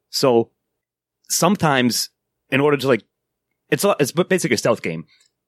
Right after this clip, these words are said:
So for the most part, you're, like, holding your little brother's hand, but you can let go of his hand and, and leave him, like, in a bush or whatever, so you can, like, go around and do whatever you need to do in the stage.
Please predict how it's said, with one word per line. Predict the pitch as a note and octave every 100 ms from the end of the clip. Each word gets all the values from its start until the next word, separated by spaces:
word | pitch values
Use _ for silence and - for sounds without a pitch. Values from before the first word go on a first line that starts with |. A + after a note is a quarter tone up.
| _ _ -
So | - B2+
for | C#3+
the |
most | C#3 G3 -
part, | C#3+
you're, | C3
like, | B2 -
holding | C3 C#3+ D#3 C3 -
your | A#2+
little | A#2+ B2+
brother's | A2+ A2+ F2+
hand, | G#2 A2 E3 - - _ -
but | B2+
you | E3
can | E3
let | D#3 A#2
go | E3+ G3+
of | A2
his | F#2+
hand | G#2 G2 G#2
and, | A2+ A2+
and | G2 G2
leave | B2 D#3
him, | B2
like, | A2 G2 -
in |
a | A2
bush | G2 D3+ B2+
or |
whatever, | G2+ G2+
so | F#2+ A2+
you |
can, | G#2+
like, | G#2+ G2
go | A2+
around | G#2 G2+
and | G2+
do | F#2+
whatever | G2+ G2
you | G2+
need |
to | G2+
do | G2+
in | G2
the | F#2
stage. | - C#3 F#2+